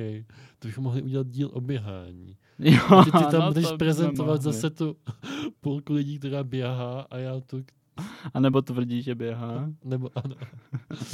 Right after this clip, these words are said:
Speaker 1: A já budu tu, která tvrdí, že neběhá,
Speaker 2: Mhm.
Speaker 1: protože to není zdravý.
Speaker 2: Jo, jo, jo, jo. <laughs> A to je pravda, to je právě jeden z důvodů, proč neběhám pravidelně, protože se bojím o své už tak chromá kolena a hlavně kyčle.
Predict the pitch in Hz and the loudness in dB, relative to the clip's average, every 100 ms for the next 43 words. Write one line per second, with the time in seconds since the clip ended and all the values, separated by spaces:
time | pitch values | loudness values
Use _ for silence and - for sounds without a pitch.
0 | - - 127 123 123 123 123 - 113 - | -14 -10 -6 -4 -6 -6 -8 -10 -14 -8
1 | 120 117 - 110 107 107 107 107 104 107 | -8 -8 -10 -12 -10 -10 -10 -10 -10 -10
2 | 98 101 98 107 131 110 113 123 110 107 | -10 -12 -14 -12 -10 -6 -6 -6 -8 -12
3 | 104 98 104 101 107 98 104 131 _ _ | -14 -12 -14 -14 -14 -14 -16 -20 _ _
4 | 123 117 123 110 117 113 113 113 120 123 | -10 -8 -6 -6 -4 -4 -4 -8 -10 -8
5 | 131 - 151 - - _ - - 147 123 | -6 2 0 0 -20 _ -20 -16 -8 0
6 | 147 151 156 139 110 123 127 - _ - | 2 4 2 2 0 0 -2 -8 _ 0
7 | 135 135 139 143 139 143 139 147 143 143 | 2 2 2 2 0 -2 -2 -4 -2 -4
8 | 143 143 135 139 143 135 143 135 131 127 | 0 0 0 -2 -2 0 -2 0 0 0
9 | 131 123 - - 131 131 127 120 - 139 | 0 -2 -8 -6 -2 0 0 -2 -4 0
10 | 135 - 127 - 131 - 139 131 131 131 | 0 0 -4 -4 -6 -6 -6 -2 -2 -4
11 | - 127 127 127 123 120 - 127 120 127 | -6 -4 -4 -4 -6 -10 -12 -10 -8 -8
12 | 135 127 127 127 120 - 110 127 | -8 -6 -8 -10 -14 -8 -6 -6